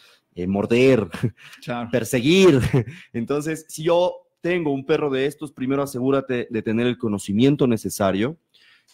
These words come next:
Speaker 1: con mucho gusto.
Speaker 2: Y el
Speaker 1: Para
Speaker 2: espacio suficiente también, diría yo.
Speaker 1: el espacio también y el tiempo necesario.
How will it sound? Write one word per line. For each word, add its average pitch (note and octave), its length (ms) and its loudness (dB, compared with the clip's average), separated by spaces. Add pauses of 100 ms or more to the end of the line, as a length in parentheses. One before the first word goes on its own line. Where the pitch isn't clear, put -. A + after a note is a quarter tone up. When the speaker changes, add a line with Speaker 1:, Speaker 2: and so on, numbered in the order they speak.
(180)
Speaker 1:
con G#2 200 -4
mucho A2+ 240 -4
gusto. B2+ 420 -2
Speaker 2:
Y - 60 -4
el F#2 60 0
Speaker 1:
Para C3+ 60 0
Speaker 2:
espacio D#3+ 440 -4
suficiente F#3+ 600 -4
también, D#3 240 -2
diría C#3+ 260 0
yo. E3+ 120 2
Speaker 1:
el A#2 160 6
espacio C3 600 2
también A2 680 -2
y C#3 140 -2
el C3+ 160 -2
tiempo C#3 360 2
necesario. E2+ 640 -6